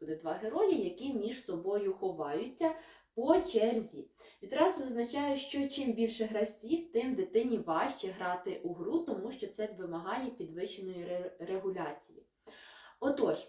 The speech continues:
дивіться, що нам дає ця гра. По-перше, ми дивимося за те, що гра в хованки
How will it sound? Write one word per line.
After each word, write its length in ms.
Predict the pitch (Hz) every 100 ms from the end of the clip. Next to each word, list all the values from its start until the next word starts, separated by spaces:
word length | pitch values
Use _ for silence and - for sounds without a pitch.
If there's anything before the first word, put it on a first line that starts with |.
| _ _ _ _ _ _ - -
дивіться, 420 | 196 220 202 165
що 260 | 165 311 370
нам 240 | 240 254
дає 440 | 214 190 226 233 233
ця 160 | 220
гра. 360 | 208 208 165 - - - - -
По-перше, 440 | - 415 508 311
ми 80 | 247
дивимося 440 | 226 277 277 233
за 140 | 208 202
те, 220 | 277 381
що 460 | - - 254 214 -
гра 400 | 190 202 190 214
в 80 | 214
хованки 800 | - 180 - 339 330 285 262